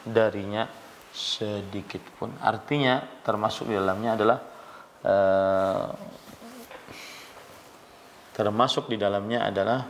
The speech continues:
eh, se-, berpuasa dari tanggal satu sampai tanggal, eh, sembilan Dzulhijjah bagi yang tidak menunaikan ibadah haji.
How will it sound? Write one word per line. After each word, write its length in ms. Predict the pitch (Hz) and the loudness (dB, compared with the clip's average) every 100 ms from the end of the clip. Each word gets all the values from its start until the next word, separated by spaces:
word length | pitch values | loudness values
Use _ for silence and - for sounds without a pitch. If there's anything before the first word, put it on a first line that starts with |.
| - - - - - | -12 -20 -20 -20 -14
eh, 280 | 131 101 107 | -8 -6 -4
se-, 260 | 117 - - - - - | -4 -2 -4 -4 -20 -2
berpuasa 560 | 131 120 123 135 139 113 | 2 4 6 4 4 0
dari 160 | 107 | 0
tanggal 240 | 107 110 104 | -2 -2 -2
satu 320 | 127 117 127 | 0 -2 -2
sampai 320 | 110 98 107 | -2 -2 -2
tanggal, 480 | 101 104 113 143 147 - - - - 117 | -4 2 4 2 -4 -16 -20 -20 -14 -6
eh, 560 | 101 101 98 95 95 98 | -2 0 0 0 -2 -4
sembilan 720 | - 117 113 107 104 101 104 | -4 0 2 4 2 -2 -4
Dzulhijjah 560 | 101 92 - 107 90 104 | -2 -2 -2 -6 -2 0
bagi 240 | 101 104 | 0 0
yang 80 | 104 | 0
tidak 160 | 104 101 | 0 0
menunaikan 320 | 98 95 98 | -2 -4 -4
ibadah 320 | 92 87 85 | -4 -4 -6
haji. 220 | 87 - | -10 -14